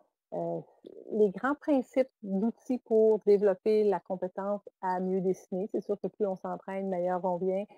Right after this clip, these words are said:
Les différents petits trucs au niveau de la numérotation, de la, de la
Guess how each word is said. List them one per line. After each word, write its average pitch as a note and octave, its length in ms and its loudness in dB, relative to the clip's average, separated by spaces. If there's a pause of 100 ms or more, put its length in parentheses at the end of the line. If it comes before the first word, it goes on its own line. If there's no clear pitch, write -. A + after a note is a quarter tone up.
(260)
Les G3+ 400 2
différents G#3+ 460 -2
petits - 260 -4
trucs A#3 240 -2
au G#3+ 80 2
niveau F#3+ 260 0
de G3 60 0
la F#3 80 2
numérotation, F#3+ 1000 -2
de F3 340 2
la, F3 260 -2
de E3 100 -4
la F3 160 2